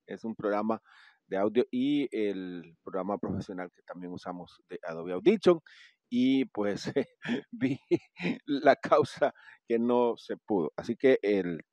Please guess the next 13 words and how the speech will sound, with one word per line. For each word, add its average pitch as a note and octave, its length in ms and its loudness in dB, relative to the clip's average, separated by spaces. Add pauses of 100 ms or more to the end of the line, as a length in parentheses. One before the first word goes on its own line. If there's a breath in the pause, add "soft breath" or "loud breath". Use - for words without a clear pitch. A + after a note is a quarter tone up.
(200)
tema B2+ 460 6
del F#2 380 -4
episodio A2+ 640 -4
dieciséis G#2+ 720 -6
es A2+ 400 -10 (340 soft breath)
¿qué A#2 220 2
es A2+ 260 2
meditar? F#2 480 0
Marvin C3 300 2
de G#3 100 10
Díaz, A3+ 320 8
<laughs> A#3 160 12
bienvenida A3+ 600 4